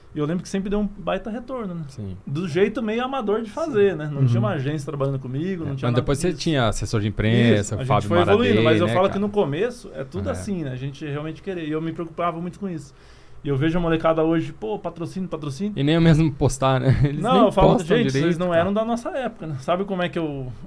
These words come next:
Speaker 1: <laughs> é, algumas pessoas sabem disso, como eu ia, fui atrás dos meus primeiros patrocinadores, quem é mais velho lembra da lista telefônica,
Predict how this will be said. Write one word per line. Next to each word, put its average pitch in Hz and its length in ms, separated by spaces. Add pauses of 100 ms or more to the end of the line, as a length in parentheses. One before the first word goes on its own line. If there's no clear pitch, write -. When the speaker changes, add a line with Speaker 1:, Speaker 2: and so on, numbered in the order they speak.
Speaker 1:
<laughs> 135 80 (580)
é, 117 220 (160)
algumas 135 420
pessoas 160 260
sabem 185 200
disso, 147 220
como 151 180
eu 156 240
ia, 139 400
fui 160 320
atrás 156 280
dos 139 80
meus 147 140
primeiros 151 320
patrocinadores, 135 880 (360)
quem 135 120
é 147 40
mais 156 240
velho 151 260
lembra 185 340
da 127 120
lista 135 300
telefônica, 135 600